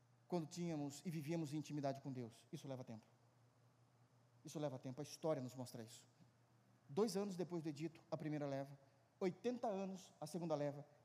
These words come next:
quatorze anos, a terceira leva, noventa e quatro anos,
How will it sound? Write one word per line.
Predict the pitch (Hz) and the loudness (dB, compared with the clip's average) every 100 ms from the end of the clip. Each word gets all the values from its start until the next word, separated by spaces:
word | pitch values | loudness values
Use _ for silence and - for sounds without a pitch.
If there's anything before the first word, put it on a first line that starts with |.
| - | -2
quatorze | 190 - 233 165 170 | 0 4 4 6 2
anos, | 143 131 - - - | 2 -2 -10 -18 -6
a | 156 | -4
terceira | 151 151 139 | -2 -2 -2
leva, | 120 110 - - - | -2 -6 -12 -20 -4
noventa | 190 196 143 220 240 233 220 | 0 0 2 2 2 2 0
e | 202 | 0
quatro | 175 - 170 170 170 165 - - | -2 2 2 0 -4 -4 -4 4
anos, | 180 131 113 - - | 4 4 -2 -10 -16